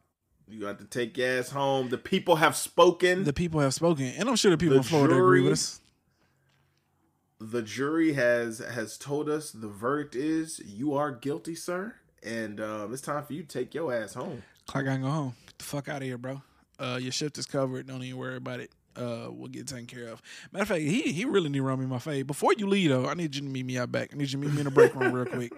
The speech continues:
Speaker 1: <laughs>
Speaker 2: We need to, I need to holler at you, um, and then you can clock your ass out and take your ass home. Uh,
Speaker 1: <laughs>
Speaker 2: but, uh, whatchamacallit? Uh, that's it, though. Uh, Sister
Speaker 1: Congratulations,
Speaker 2: Jordan.
Speaker 1: cuz.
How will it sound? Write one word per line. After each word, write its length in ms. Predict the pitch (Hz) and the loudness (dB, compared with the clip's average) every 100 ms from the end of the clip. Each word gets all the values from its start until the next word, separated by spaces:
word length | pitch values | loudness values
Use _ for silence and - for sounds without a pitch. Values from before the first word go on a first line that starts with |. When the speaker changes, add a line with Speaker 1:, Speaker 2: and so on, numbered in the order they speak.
| 135 - | -14 -12
Speaker 1:
<laughs> 300 | - - - | -14 -14 -4
Speaker 2:
We 60 | 147 | 0
need 140 | 143 | 2
to, 120 | 135 | 2
I 60 | 120 | -2
need 140 | 139 143 | -2 0
to 60 | |
holler 260 | 135 135 127 | 2 0 0
at 180 | 123 127 | -2 -6
you, 220 | 127 131 127 - | -6 -8 -12 -12
um, 360 | 123 113 110 - | -12 -12 -16 -14
and 100 | 131 | -6
then 160 | 156 135 | -4 -2
you 80 | 135 | -6
can 100 | 127 | -6
clock 220 | 127 123 | -6 -6
your 140 | 117 113 | -8 -8
ass 200 | - 113 | -8 -8
out 160 | 90 - | -8 -12
and 100 | 120 | -16
take 160 | 117 | -14
your 140 | 120 98 | -12 -14
ass 160 | 65 117 | -16 -18
home. 340 | - 127 160 _ _ _ | -20 -20 -20 _ _ _
Uh, 220 | 110 107 143 - | -12 -4 -4 2
Speaker 1:
<laughs> 640 | 165 - - _ _ _ | 0 0 -16 _ _ _
Speaker 2:
but, 800 | - 135 185 147 110 - - - - - 139 _ | -16 -4 0 0 -4 -10 -10 -10 -14 -14 -16 _
uh, 540 | 127 123 117 113 110 104 127 - _ _ _ _ _ _ - | -6 -4 -4 -6 -10 -14 -18 -20 _ _ _ _ _ _ -16
whatchamacallit? 540 | 127 127 120 110 73 - _ _ _ _ _ _ _ - | -14 -12 -14 -14 -16 -20 _ _ _ _ _ _ _ -8
Uh, 760 | 135 131 131 127 123 120 120 110 - - _ _ _ - | -2 0 0 0 -2 -4 -6 -10 -14 -20 _ _ _ -6
that's 240 | 143 160 | -4 -2
it, 140 | 202 | -2
though. 200 | 156 120 123 _ _ _ _ - | -2 -6 -8 _ _ _ _ -8
Uh, 520 | 127 123 120 120 123 | -6 -4 -4 -4 -4
Sister 160 | 120 139 | -4 2
Speaker 1:
Congratulations, 880 | 135 131 135 131 117 120 113 - - | 4 4 4 4 2 -2 -4 -6 -8
Speaker 2:
Jordan. 380 | 117 113 107 98 | -4 -2 -2 -4
Speaker 1:
cuz. 180 | - | -8